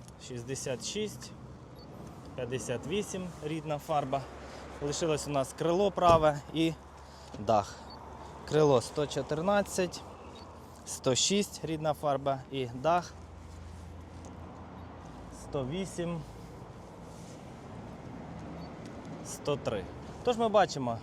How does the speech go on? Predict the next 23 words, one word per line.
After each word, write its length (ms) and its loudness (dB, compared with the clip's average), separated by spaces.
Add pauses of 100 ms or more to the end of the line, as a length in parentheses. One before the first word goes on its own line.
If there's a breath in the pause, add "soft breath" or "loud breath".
пані 240 4
та 100 0
панове, 380 4
що 140 -4
наш 220 2 (160)
Nissan 320 2
Qashqai 460 4 (640 loud breath)
має 440 8
два 280 6
косметичних 720 -2
підкраси. 640 4
Це 120 0
не 120 0
більше, 280 -2
ніж 180 -2
другий 300 0
слой 220 -4
лаку, 340 4
нічого 300 -2
в 40 -14
цьому 140 -6
кримінального 640 0
нема. 340 0